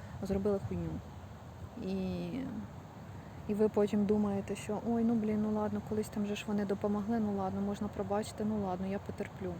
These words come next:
Ні, терпіти не потрібно. А, одна ложка дьогтю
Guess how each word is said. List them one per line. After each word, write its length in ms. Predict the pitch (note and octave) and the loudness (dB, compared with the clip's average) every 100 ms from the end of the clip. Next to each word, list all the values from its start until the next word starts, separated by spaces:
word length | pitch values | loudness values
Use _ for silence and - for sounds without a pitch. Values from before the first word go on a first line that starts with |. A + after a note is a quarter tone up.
| G3+ | 0
Ні, 180 | A3+ G#3+ G#3 - - - | 2 2 -2 -6 -10 -8
терпіти 360 | G#3 - - | -6 -4 0
не 80 | A#3+ | -2
потрібно. 420 | B3 B3+ G3+ - - - - - - - - - - - - - - - - | 0 -4 -4 -4 -8 -10 -12 -14 -12 -12 -12 -12 -12 -12 -12 -12 -14 -10 -4
А, 420 | G3+ G3 F#3+ F#3 F3 G3+ - - - - - - | 0 0 0 0 -2 -6 -8 -12 -12 -12 -10 -2
одна 460 | G3+ G3 G#3+ G#3 F#3+ G3+ - - - - G#3 | 0 4 4 4 0 -4 -8 -10 -10 -8 -2
ложка 340 | G3 F#3+ - F3+ G3 - - - - - - - - - | -2 -2 -2 -4 -4 -8 -10 -10 -12 -12 -12 -10 -10 -6
дьогтю 400 | F#3+ A3 - - | 2 4 4 -4